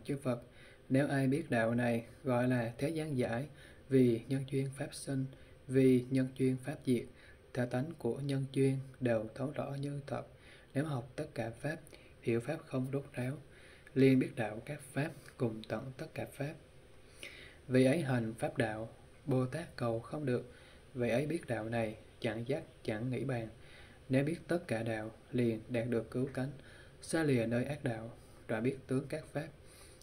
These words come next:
đã ngồi nơi đạo tràng, rống tiếng đại sư tử. Do biên ức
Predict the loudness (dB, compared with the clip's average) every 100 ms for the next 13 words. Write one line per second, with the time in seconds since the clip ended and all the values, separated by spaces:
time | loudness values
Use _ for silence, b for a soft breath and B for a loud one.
0 | B -2 0 2 2 2 0 -4 -4 -6
1 | -4 -2 -4 -10 -20 -6 -2 -2 -2 -2
2 | -2 -2 -4 -6 -6 -4 -4 -4 -10 -18
3 | -20 -20 -20 -20 -20 -20 -20 -20 -20 -20
4 | -20 -20 -20 -20 -20 -20 -20 B B B
5 | B B B B B 6 6 8 6 4
6 | 0 -4